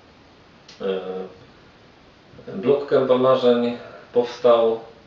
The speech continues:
w wyniku, e, jakby siedmioletnich, e, doświadczeń naszych związanych z re-, wyremontowaniem naszego domu. E, domu, który zakupiliśmy siedem lat temu na wsi.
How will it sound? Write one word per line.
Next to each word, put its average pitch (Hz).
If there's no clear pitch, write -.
w 104
wyniku, 113
e, 98
jakby 104
siedmioletnich, 110
e, 101
doświadczeń 107
naszych 98
związanych 104
z 104
re-, 110
wyremontowaniem 107
naszego 90
domu. 104
E, 95
domu, 110
który 101
zakupiliśmy 98
siedem 101
lat 95
temu 95
na 104
wsi. 101